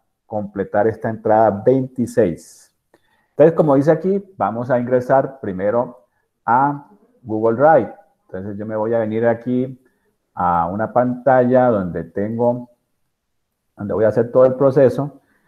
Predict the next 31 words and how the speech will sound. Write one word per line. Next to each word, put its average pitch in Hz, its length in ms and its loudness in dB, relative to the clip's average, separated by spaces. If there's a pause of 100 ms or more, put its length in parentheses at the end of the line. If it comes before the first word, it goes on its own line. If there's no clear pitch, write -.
(180)
Cuando 117 320 2
yo 151 160 8
entro 160 320 4
a 156 40 6
Google, 131 520 2
recordemos 120 640 -4
que 113 100 -8
tengo 113 220 -4
la 123 160 0
posibilidad 120 800 0 (360)
de 117 520 -2 (300)
entrar 98 480 -2
a 117 80 4
Google 135 380 0
Drive, 127 400 4 (760)
que 113 280 2
es 127 160 -4
el, 117 580 0
la 101 160 -4
plataforma 123 880 -4 (320)
de 123 160 0
Google 131 500 0
que 107 100 -8
me 95 120 -6
permite 95 340 -4
hacer 120 300 0
muchas 123 380 -4
cosas. 160 520 -2
Entre 95 400 -4
esas 143 240 -2
cosas, 127 540 0